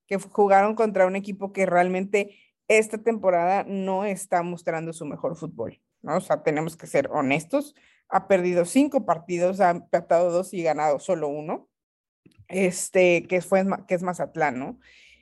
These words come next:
Eh, pero, pero Ame-, el América sacando resultados ante par-, ante equipos que probablemente,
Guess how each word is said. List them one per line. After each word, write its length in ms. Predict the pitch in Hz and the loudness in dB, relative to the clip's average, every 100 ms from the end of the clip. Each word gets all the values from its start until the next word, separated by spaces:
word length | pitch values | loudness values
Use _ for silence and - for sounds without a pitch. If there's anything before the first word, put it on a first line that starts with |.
| - | 2
Eh, 800 | 180 180 175 165 160 143 - - _ _ _ _ _ 214 202 | 6 8 8 6 4 0 -4 -14 _ _ _ _ _ -10 0
pero, 1200 | 226 214 208 196 180 175 170 160 143 110 - _ _ _ _ _ _ | 4 6 6 6 6 6 4 0 -2 -6 -12 _ _ _ _ _ _
pero 200 | 226 208 | 4 6
Ame-, 300 | 196 185 160 | 4 2 0
el 100 | 190 | 0
América 760 | 180 180 247 247 311 311 269 - _ _ _ _ _ _ _ _ - | 2 0 -2 -2 0 0 -2 -6 _ _ _ _ _ _ _ _ -6
sacando 540 | 214 196 190 190 247 | -2 0 2 4 6
resultados 600 | 254 247 196 175 175 233 | 6 4 0 2 2 2
ante 180 | 254 196 | 0 -2
par-, 240 | - 147 | -4 -4
ante 460 | - 180 175 175 160 | -2 -4 -4 -6 -6
equipos 640 | 175 196 202 226 359 - _ _ _ _ | -8 -8 0 2 2 0 _ _ _ _
que 140 | - 202 | -4 -2
probablemente, 1120 | 196 196 196 269 262 220 226 254 269 494 _ | 2 4 6 6 2 0 -4 -2 -2 -4 _